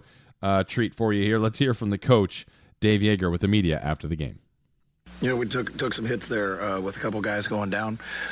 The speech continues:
Speaker 2: Uh, Ben's got, uh, what appears to be, uh, you know, a thigh bruise, um, and Rudy, uh, a little bit of a hip flexor. So,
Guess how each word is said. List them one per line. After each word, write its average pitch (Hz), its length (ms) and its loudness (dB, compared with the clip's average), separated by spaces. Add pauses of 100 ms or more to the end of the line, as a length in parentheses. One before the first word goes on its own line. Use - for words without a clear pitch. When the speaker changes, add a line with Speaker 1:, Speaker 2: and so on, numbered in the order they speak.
(160)
Speaker 2:
Uh, 98 380 0
Ben's 104 400 -4
got, 104 320 -4
uh, 98 380 -2
what 101 140 -4
appears 101 300 -4
to 98 60 -10
be, 101 240 -6
uh, - 80 -8
you 95 120 -6
know, 98 120 -6
a 90 40 -8
thigh 110 240 -2
bruise, 110 440 -4 (460)
um, 98 640 -4
and 95 320 -4
Rudy, 98 420 -2
uh, 95 220 -2
a - 20 -6
little 98 180 -4
bit 98 120 -2
of 85 80 -6
a 87 40 -4
hip 104 160 -4
flexor. 107 400 -4
So, 92 280 -4